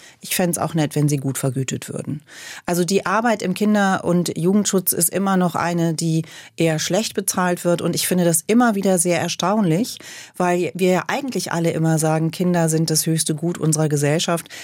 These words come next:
Wenn's dann aber darum geht, dass Kinder in Kindergärten gut aufgehoben sind oder aber, äh, äh, gut betreut oder gut beraten oder eine gute Präventionsprogramm bekommen, dann wird das mit dem Bezahlen plötzlich ganz schwierig.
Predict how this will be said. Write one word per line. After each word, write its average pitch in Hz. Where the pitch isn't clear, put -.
Wenn's 170
dann 170
aber 165
darum 160
geht, 165
dass 156
Kinder 160
in 160
Kindergärten 175
gut 160
aufgehoben 156
sind 156
oder 160
aber, 156
äh, 156
äh, 147
gut 180
betreut 175
oder 165
gut 160
beraten 156
oder 165
eine 156
gute 165
Präventionsprogramm 156
bekommen, 151
dann 151
wird 151
das 147
mit 147
dem 147
Bezahlen 135
plötzlich 131
ganz 127
schwierig. -